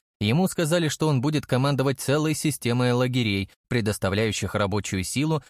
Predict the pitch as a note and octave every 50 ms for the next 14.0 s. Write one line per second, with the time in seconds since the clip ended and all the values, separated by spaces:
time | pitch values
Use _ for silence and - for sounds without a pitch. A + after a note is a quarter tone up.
0 | _ _ - C3+ E3 F3 D#3 C3 A2+ - - C3 C3+ - - - B2+ C3 A2 -
1 | - G#2 G2 G2+ A#2+ B2+ - - A2+ A2 G#2 G2 G2 - - A2+ G2 - G2+ F#2
2 | - - - F#2+ F2 E2 - - D3 C#3+ A#2+ A2 G#2 A#2+ A#2+ C3 C3 A#2+ G#2+ G2+
3 | G2 F#2 F#2 E2+ A2 G#2+ G2 A#2 G#2+ G#2 G2 F2 D#2 - - D#2+ - - - -
4 | - G#1 - - _ _ _ _ _ _ _ _ _ _ _ _ - D3 E3 C#3
5 | A#2 - B2 C3 A#2+ A#2 A#2 A2 F2+ F#2 G2+ B2+ D3 A#2+ G#2+ A#2+ A#2+ A2 - G#2+
6 | G2+ - - A2 G2+ - - G#2+ G#2 C3+ D3+ B2 F#2 F#2+ F2 D2+ C2+ C2 - -
7 | _ _ _ - - - G#3 F3 D#3+ - - F3 D#3 - - D3+ D3 C#3+ D#3+ C3+
8 | C#3 C3+ C3 B2 A#2+ - B2+ C3 C#3+ D3+ C3+ - - - C#3 - - C#3 C#3 C3
9 | - B2 C3 B2 - - A#2+ A#2 A#2+ B2 B2+ A#2 - A#2+ A#2+ A#2+ A#2+ A2+ B2 B2
10 | - - G#2+ F2+ D#2 - E2+ - - - - - - - - - _ _ _ _
11 | - A2 G2 G#2 G#2 - - A2+ G2+ - G2+ F#2+ G2+ G2+ G2+ G2 F#2 A#2+ C#3 -
12 | - - _ _ _ A#2 A#2+ C3 C3+ A2+ - - C#3 C3+ A#2+ - - B2+ G#2+ F#2+
13 | - - - G2 F#2 E2 A2 C#3+ C#3 - - B2+ - A2 G2+ B2+ B2 A2+ A2 G#2+